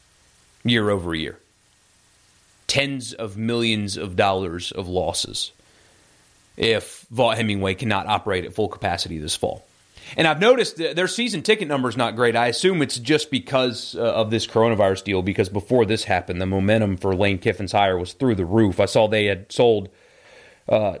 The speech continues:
twenty-five thousand season tickets so far. That does not include the students or opposing fans, as I understand it.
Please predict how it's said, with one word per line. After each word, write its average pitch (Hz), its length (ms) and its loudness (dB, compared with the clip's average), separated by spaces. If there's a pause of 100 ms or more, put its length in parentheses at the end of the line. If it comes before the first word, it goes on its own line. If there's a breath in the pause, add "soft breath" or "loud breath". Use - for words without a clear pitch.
twenty-five 127 580 2
thousand 120 380 2
season 110 280 -4
tickets - 340 -4
so 107 200 0
far. 117 360 4
That 107 160 -2
does 92 160 -10
not 113 600 0
include 113 440 0
the 95 80 -2
students 120 640 2
or 104 380 4
opposing 95 420 0
fans, 98 320 0
as 87 120 -4
I 92 140 2
understand 92 540 -2
it. - 160 -10